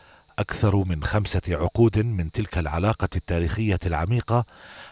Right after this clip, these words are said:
على الصعيد الدبلوماسي، وما يزيد على خمسة وسبعين عامًا من التعاون الدفاعي مع البحرية الأمريكية بوجود مقر الأسطول الخامس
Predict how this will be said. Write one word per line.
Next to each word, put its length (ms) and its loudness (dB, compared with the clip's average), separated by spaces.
على 220 4
الصعيد 520 2
الدبلوماسي، 880 -2
وما 180 -6
يزيد 360 0
على 240 4
خمسة 320 -2
وسبعين 460 0
عامًا 340 2
من 220 0
التعاون 520 2
الدفاعي 720 -2
مع 160 4
البحرية 600 0
الأمريكية 720 0
بوجود 500 2
مقر 440 -2
الأسطول 480 -2
الخامس 640 0